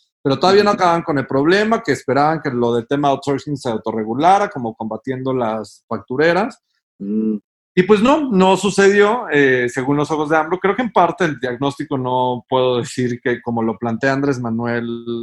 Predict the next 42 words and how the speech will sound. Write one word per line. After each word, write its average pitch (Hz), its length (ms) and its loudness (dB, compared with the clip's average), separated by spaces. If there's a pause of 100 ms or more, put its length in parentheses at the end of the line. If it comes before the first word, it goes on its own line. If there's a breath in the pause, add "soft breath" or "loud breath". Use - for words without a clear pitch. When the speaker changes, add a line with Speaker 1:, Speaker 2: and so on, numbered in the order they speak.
Speaker 1:
el 113 120 -4
diagnóstico 123 540 -6
no 131 80 -2
es - 100 -10
incorrecto, 123 540 -4
nada 139 200 0
más 175 180 -2
que 180 120 -2
como, 131 440 -6
igual 156 420 0
que 214 80 0
dijimos 175 260 0
la 160 80 0
semana 143 260 -4
pasada, 147 380 -2
Nuria, 147 340 0
es 131 200 -6
un 139 100 -8
tema 143 200 -2
sumamente 127 440 -6
complejo 123 460 -8
que 120 80 -8
no 113 100 -2
hay 120 80 0
soluciones 117 460 -6
blanco 113 300 -6
y 113 40 -2
negro. 120 320 -2 (440)
Speaker 2:
Ujú. 113 280 -8 (280)
Speaker 1:
Pero 180 200 4
lo 180 120 4
que 190 100 4
dice 226 600 4
Andrés 156 360 2
Manuel 185 480 2 (160)
es 147 260 0
que 170 540 2
se 139 240 -2
va 147 120 4
a 160 60 -6
prohibir 170 600 2 (340)
de, 147 280 2